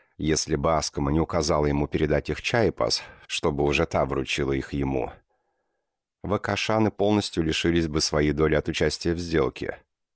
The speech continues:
Шокирующие манеры, однако толмач весьма унизил себя признанием ошибки. Поскольку Вакашане принимали у себя посольство чужеземцев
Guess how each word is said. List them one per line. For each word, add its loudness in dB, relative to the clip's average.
Шокирующие 0
манеры, 2
однако 0
толмач 0
весьма 0
унизил 2
себя 0
признанием 0
ошибки. -6
Поскольку 0
Вакашане 0
принимали 2
у -2
себя 0
посольство -2
чужеземцев 0